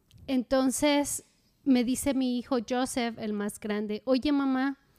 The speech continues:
¿estás enojada todavía? Porque si tú estás triste, todos estamos tristes. Y ahorita yo me siento muy triste". Y yo, "Ugh".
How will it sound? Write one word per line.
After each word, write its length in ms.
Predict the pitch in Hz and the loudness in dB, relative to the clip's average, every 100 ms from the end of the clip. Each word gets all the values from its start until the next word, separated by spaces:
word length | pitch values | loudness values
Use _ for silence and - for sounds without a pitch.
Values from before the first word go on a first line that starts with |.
| - _ _ _ _ | -20 _ _ _ _
¿estás 340 | 254 - 240 285 | -4 -2 -2 -2
enojada 520 | 277 254 254 247 254 | -4 -2 0 0 -2
todavía? 540 | 247 208 196 - - - _ _ _ | -4 -8 -8 -10 -16 -20 _ _ _
Porque 520 | - 240 - 220 208 - | -2 -2 -2 -4 -4 -10
si 220 | - 254 | -6 -4
tú 140 | - 254 | 0 0
estás 420 | 220 285 269 - | 0 -4 -6 -6
triste, 480 | 277 294 277 - 403 508 _ _ _ - | -2 -2 -2 -2 -4 -4 _ _ _ 4
todos 520 | 262 269 294 339 - | 6 6 2 0 -2
estamos 540 | 262 - 233 233 - | -10 -8 -8 -10 -12
tristes. 500 | - 208 214 - 208 - _ - _ _ | -10 -8 -8 -8 -12 -16 _ -20 _ _
Y 140 | 262 254 | 4 4
ahorita 420 | 240 247 - 269 | 4 0 -2 -2
yo 400 | 233 262 311 - | -2 -4 -4 -4
me 100 | 240 | -6
siento 400 | - 240 220 233 | -4 -6 -4 -2
muy 500 | 208 220 233 285 320 | 0 0 2 4 2
triste". 560 | 311 226 220 208 - 208 | 2 -4 -4 -6 -10 -8
Y 140 | 233 | 0
yo, 140 | 226 285 370 | 2 2 0
"Ugh". 320 | 427 427 | 0 2